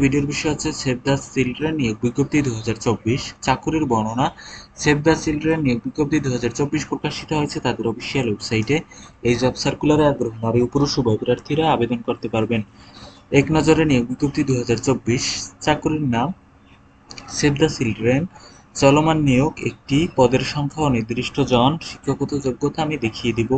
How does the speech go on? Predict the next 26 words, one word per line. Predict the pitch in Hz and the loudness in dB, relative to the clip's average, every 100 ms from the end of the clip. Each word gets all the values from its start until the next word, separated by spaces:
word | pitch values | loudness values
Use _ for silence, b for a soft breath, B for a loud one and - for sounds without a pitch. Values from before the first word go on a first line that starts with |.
| 135 | 2
বয়স | 120 120 - | 2 0 -4
সীমা | 143 143 | -2 -2
হচ্ছে | 139 - 175 B B B B - | -2 -2 -4 B B B B -2
আঠারো | 123 - 135 | -2 -2 -6
থেকে | 151 160 | -4 -4
তিরিশ | 139 113 110 110 | -2 -2 -2 -6
বছর। | 107 147 147 | -4 -4 -2
চাকুরির | 131 - 143 143 | -4 -4 -2 0
ধরন | 143 151 147 | 0 0 -2
বেসরকারি | 120 123 - 135 131 | -2 -6 -4 -4 -2
চাকুরি, | 135 - 147 135 | -4 -2 0 0
অফিসিয়াল | 117 113 160 151 | -2 -4 0 2
ওয়েবসাইট | 107 - - 139 139 | 0 -2 -4 -2 -2
আমার | 117 110 | -4 -6
ডেসক্রিপশন | 110 - 123 - 135 | -8 -6 -8 -4 -4
বক্সে | 127 - 139 | -4 -4 -4
দেওয়া | 127 131 131 | 0 0 0
আছে। | - 170 B B B B B _ - | -4 -8 B B B B B _ 2
আবেদন | 131 135 151 165 165 - | 4 4 2 2 0 0
চলমান | 131 127 135 139 | 2 2 2 0
আছে, | 139 - 156 | 0 -2 -2
আবেদনের | 127 120 123 - | -2 -2 -4 -4
শেষ | 135 - | -8 -2
তারিখ | 139 143 143 | 0 2 0
হচ্ছে | 139 165 156 | 0 -2 2
পাঁচ | 127 120 | 2 2